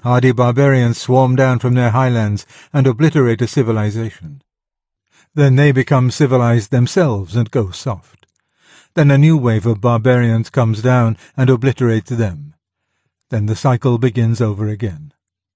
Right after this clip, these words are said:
Modern machinery will not change this cycle. It will only enable the same thing to happen on a larger scale. Indeed, nothing much else can ever happen if the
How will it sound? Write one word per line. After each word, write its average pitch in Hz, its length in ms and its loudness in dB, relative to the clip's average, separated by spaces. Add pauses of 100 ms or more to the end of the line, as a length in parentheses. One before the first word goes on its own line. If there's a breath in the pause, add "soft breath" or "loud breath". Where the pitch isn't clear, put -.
(760 loud breath)
Modern 175 300 2
machinery 143 500 2
will 131 140 0
not 131 220 -2
change 101 480 -4
this 113 180 -6
cycle. 92 540 -10 (600)
It 135 120 -4
will 147 140 4
only 151 280 4
enable 143 340 2
the 135 140 0
same 143 300 0
thing 139 180 -2
to 127 140 0
happen 139 340 0
on 131 140 2
a 127 80 0
larger 123 400 -4
scale. 107 540 -8 (680)
Indeed, 135 480 0 (400 soft breath)
nothing 139 300 2
much 131 180 2
else 135 240 2
can 139 180 0
ever 151 220 2
happen 117 320 0
if 113 140 -4
the 120 160 0